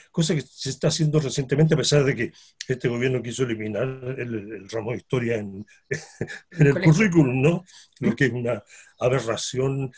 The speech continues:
Speaker 1: o una indicación de lo que ellos quieren ocultar, de lo que ellos quieren tapar. Quieren tapar de que siempre ha habido aquí en, en el país, desde que,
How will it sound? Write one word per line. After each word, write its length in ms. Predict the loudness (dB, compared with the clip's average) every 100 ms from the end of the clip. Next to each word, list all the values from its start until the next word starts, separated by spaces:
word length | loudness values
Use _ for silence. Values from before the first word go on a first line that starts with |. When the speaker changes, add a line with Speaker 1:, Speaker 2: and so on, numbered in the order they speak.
| -20 _ _
Speaker 1:
o 380 | 4 6 4 -4 -2
una 260 | 4 6
indicación 680 | 6 2 0 0 4 8 8
de 180 | 8 4
lo 120 | 2
que 120 | -2
ellos 160 | -2 -2
quieren 260 | 0 2 2
ocultar, 680 | 0 -10 -18 -18 -6 -6 -6 -10
de 60 | -18
lo 100 | -14
que 100 | -10
ellos 100 | -8
quieren 260 | -6 -8 -10
tapar. 380 | -10 -8 -8 -10 _ _ _ _ _ _
Quieren 220 | 2 2
tapar 260 | 2 2 2
de 100 | 0
que 60 |
siempre 320 | -2 -2 -2 -2
ha 20 |
habido 440 | -2 0 -2 -4 _ _ _ _ _ _ _ -8
aquí 320 | -6 -2 0
en, 160 | 0 -2
en 180 | -8 -6
el 60 |
país, 280 | 2 2 4
desde 260 | 2 0 -2
que, 140 | -4